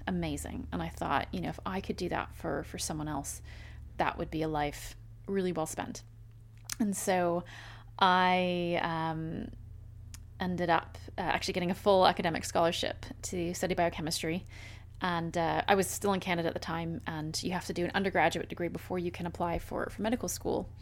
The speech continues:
And, and that was, that was a new plan. Um, and, you know, things are going really well. I said I had the, the scholarship. I wrote my M cats, which is the entrance exam to go to medical school. Did really well on those.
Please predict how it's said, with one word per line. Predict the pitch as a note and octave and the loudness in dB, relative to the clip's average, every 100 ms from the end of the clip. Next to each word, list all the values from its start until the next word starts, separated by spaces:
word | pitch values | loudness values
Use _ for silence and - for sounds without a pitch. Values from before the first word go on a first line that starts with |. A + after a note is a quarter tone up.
| - - - - - - | -14 -12 -12 -12 -14 4
And, | A3 G#3+ G3+ G3 G3 | 8 10 8 6 4
and | G#3 G3+ | 4 4
that | G3+ G3+ | 4 4
was, | G3 G3+ F#3+ F#3+ F#3+ - - - | 2 4 6 4 2 -4 -10 0
that | G3 - | 2 4
was | G#3+ | 2
a | G#3 | 2
new | G#3+ | 0
plan. | A3 D4 F4+ G#3 - - - - | 0 0 0 0 -4 -14 -16 -2
Um, | G3+ G3+ G3+ G3 G3 F#3+ F#3+ - - - - | 6 8 10 10 6 4 2 0 -4 -14 0
and, | F#3+ F#3+ F3+ F3+ F3+ F#3 F3+ F#3 - - - - | 4 6 6 6 4 2 0 -2 -4 -8 -10 0
you | A3 | 4
know, | G3+ | 6
things | G#3 G3+ | 6 2
are | G3 | 2
going | F#3+ F3+ | 2 2
really | E3+ E3+ | 2 2
well. | F#3+ B3 A#3 | 10 12 12
I | A3+ | 12
said | G#3 | 8
I | F#3 | 2
had | F3 - | 0 2
the, | F3 - | 0 0
the | - | -4
scholarship. | - G#3+ G#3+ - G#3+ - - - - - | 2 4 4 6 2 2 -6 -12 -12 0
I | - | 4
wrote | F#3+ | 4
my | F#3 | 6
M | F#3+ G#3 | 4 4
cats, | G#3 F#3+ F#3+ - - | 4 6 6 2 -2
which | - - | -2 0
is | - F#3 | 0 -2
the | - F#3+ - | -2 -2 0
entrance | F#3+ F#3 F3+ F3+ | -2 -2 -4 -4
exam | F#3 F3 E3+ E3+ | -4 -2 -2 -2
to | - | -2
go | F#3+ | 0
to | F3+ | 0
medical | F3 F#3+ | 0 -2
school. | - F#3+ F#3 F3+ - - - - | -2 2 2 0 -6 -8 -8 -8
Did | - F3+ | -4 0
really | E3+ | 0
well | E3+ | 0
on | E3+ | 0
those. | E3+ F3+ F3 F3 | 2 2 2 0